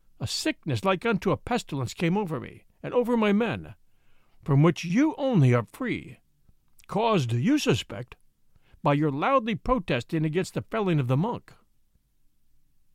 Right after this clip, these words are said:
Say that we lie at death's door, grieving for our sins, and groaning for absolution. Say that we are ready to deliver up the castle and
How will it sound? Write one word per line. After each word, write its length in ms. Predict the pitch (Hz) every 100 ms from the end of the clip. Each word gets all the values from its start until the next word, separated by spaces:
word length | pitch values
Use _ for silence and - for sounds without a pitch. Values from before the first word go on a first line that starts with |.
| _ _ _ _ -
Say 240 | - 269
that 140 | 269 226
we 120 | 214
lie 240 | 214 240
at 160 | 170 117
death's 300 | 233 - 156
door, 600 | 156 214 147 101 73 - - _ -
grieving 440 | 214 311 262 165
for 140 | 113 156
our 120 | 131
sins, 560 | - 226 190 107 - - _ -
and 200 | 131 113
groaning 460 | 135 240 302 190 123
for 140 | 151
absolution. 680 | 151 - 190 240 - - 127 _ _ - _ - - - _ _ _ _ _ - -
Say 260 | - 320
that 120 | 294
we 100 | 254
are 100 | 233
ready 280 | 185 247 254
to 140 | 170 196
deliver 460 | 160 185 254 214
up 120 | 220
the 80 | -
castle 500 | 120 220 226 - 95
and 100 | 104